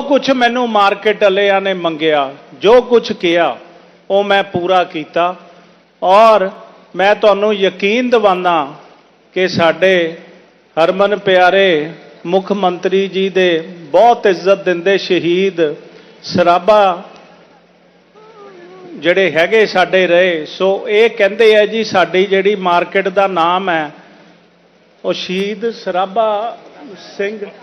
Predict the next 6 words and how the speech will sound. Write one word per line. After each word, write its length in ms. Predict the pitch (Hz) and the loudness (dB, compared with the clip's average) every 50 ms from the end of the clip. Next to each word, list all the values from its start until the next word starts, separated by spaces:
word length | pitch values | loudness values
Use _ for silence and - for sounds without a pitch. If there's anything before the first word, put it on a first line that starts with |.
| - - - 165 160 - 190 185 160 - - - - - - - - - - - _ - - | -20 -20 -20 -20 -20 -20 -20 -20 -20 -20 -20 -20 -20 -20 -20 -20 -20 -20 -20 -20 _ -8 -2
ਮੈਂ 180 | 175 196 208 | 0 0 0
ਤੁਹਾਨੂੰ 380 | 214 202 220 202 196 202 208 220 | 2 2 2 2 2 2 0 -2
ਯਕੀਨ 540 | 202 190 190 185 185 190 196 202 233 254 247 | 0 0 -2 -2 -2 -2 -2 0 0 0 0
ਦਿਵਾਨਾ 640 | 240 247 220 208 190 180 180 180 175 165 151 139 143 147 - - - _ _ _ _ _ _ _ _ | 0 2 2 2 2 2 2 0 0 0 -2 -4 -6 -14 -20 -20 -20 _ _ _ _ _ _ _ _
ਕਿ 120 | - 185 185 | -2 -2 -2
ਸਾਡੇ 440 | - - 175 165 160 160 165 185 190 | 0 0 0 0 0 2 2 2 2